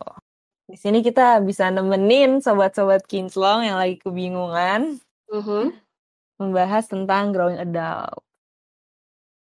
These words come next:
Speaker 1: Oh iya, B T W nih Jen, biasanya, eh, kalau misalkan, eh, lo ditanya atau temen-temen lo ditanya,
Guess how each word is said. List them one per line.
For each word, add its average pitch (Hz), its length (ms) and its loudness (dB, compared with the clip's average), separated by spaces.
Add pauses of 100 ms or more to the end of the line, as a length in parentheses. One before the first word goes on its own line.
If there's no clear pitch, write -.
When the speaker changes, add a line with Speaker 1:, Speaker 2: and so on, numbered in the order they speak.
(180)
Speaker 1:
Oh 214 80 0
iya, 190 240 6
B 190 100 4
T 208 140 0
W 233 160 4
nih 196 160 -2
Jen, 170 220 -2 (260)
biasanya, 226 680 -2
eh, 196 380 -4
kalau 208 180 -2
misalkan, 226 640 -2 (500)
eh, 196 600 -6 (180)
lo 247 320 0
ditanya 214 560 0
atau 196 160 -4
temen-temen 196 400 -6
lo 226 140 2
ditanya, 196 640 -2